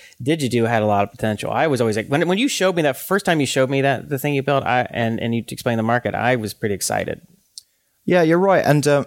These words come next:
Speaker 2: <clears throat> you're right about certain things, but, um, just about the same time as this, Matt made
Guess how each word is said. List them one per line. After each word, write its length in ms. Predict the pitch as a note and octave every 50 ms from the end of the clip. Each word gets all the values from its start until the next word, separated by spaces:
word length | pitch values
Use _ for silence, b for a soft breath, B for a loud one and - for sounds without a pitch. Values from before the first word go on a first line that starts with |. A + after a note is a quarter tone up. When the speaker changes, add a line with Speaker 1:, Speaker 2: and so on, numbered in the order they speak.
| - - - -
Speaker 2:
<clears throat> 240 | - D#3 D3 - G#2+
you're 160 | B2 D3 D3+
right 100 | E3 E3+
about 240 | C#3+ D3 C#3 A#2 F#2+
certain 240 | - - C#3 G#2+ A2+
things, 220 | A#2+ A2 A2 -
but, 240 | - B2 - - -
um, 380 | C3 B2 B2 B2 A#2+ A#2+ A#2+ - _ _ _ -
just 200 | C#3 D3 E3+ -
about 260 | - A3+ C4+ B3+ A3 F#3
the 40 | -
same 300 | - - D3 C3 B2+ A#2
time 540 | - - D3 C#3+ B2+ G#2 F2 D#2+ D#2 G2 - _ _ _ _ -
as 200 | G2 G2 F#2 -
this, 500 | - C#3 A#2+ F#2+ F2+ - - - - - _ _ _ _ _ _ _ _ _ _ _ _ _
Matt 320 | - C#3+ E3+ G3 F#3+ - -
made 300 | A2 A2+ A2 A2 G2+